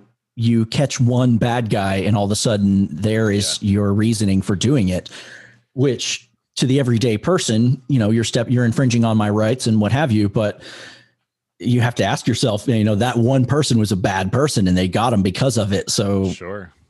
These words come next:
Speaker 1: are you for it?
Speaker 2: Yeah.
Speaker 1: Are you against it?
Speaker 2: So that's what I was, that's exactly what I was gonna ask you, man. Where's the trade-off in having the ability to catch people that are, you know, on the America's Most Wanted list or whatever,
Speaker 1: Yeah.
Speaker 2: right?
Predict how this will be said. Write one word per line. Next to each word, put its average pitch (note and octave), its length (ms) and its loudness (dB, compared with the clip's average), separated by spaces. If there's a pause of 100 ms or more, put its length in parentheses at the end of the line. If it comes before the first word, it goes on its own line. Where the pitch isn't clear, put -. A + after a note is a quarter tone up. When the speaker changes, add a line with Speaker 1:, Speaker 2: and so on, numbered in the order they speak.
(140)
Speaker 1:
are G2+ 60 2
you G2 80 2
for A#2+ 280 0
it? B2 60 2
Speaker 2:
Yeah. B2 60 2
Speaker 1:
Are G#2+ 40 2
you G#2+ 140 2
against A#2 320 0
it? F#2 160 -4 (580)
Speaker 2:
So - 280 -4
that's C#3+ 240 -2
what F#3 60 0
I F#3+ 40 2
was, D3 200 -2
that's A#2+ 200 -4
exactly A#2 340 -2
what B2+ 80 2
I - 20 4
was A2 100 0
gonna A#2 160 2
ask A2 180 -4
you, A#2+ 100 -4
man. E2+ 360 -6 (460)
Where's D3+ 340 0
the D3 100 2
trade-off G2 580 -4 (120)
in G2 420 0 (220)
having B2+ 320 -2
the G#2+ 80 2
ability F#2+ 340 2
to F2 100 0
catch - 380 -6
people E2 460 -4
that F2 160 0
are, E2 420 0
you D2+ 140 -8
know, D2+ 220 -6
on F#2+ 120 0
the F#2 80 0
America's F2 400 -2
Most F2 220 -6
Wanted F2 260 -4
list D#2 300 -6
or D2+ 60 -10
whatever, F#2 220 0
Speaker 1:
Yeah. - 240 -4
Speaker 2:
right? F#2+ 160 -8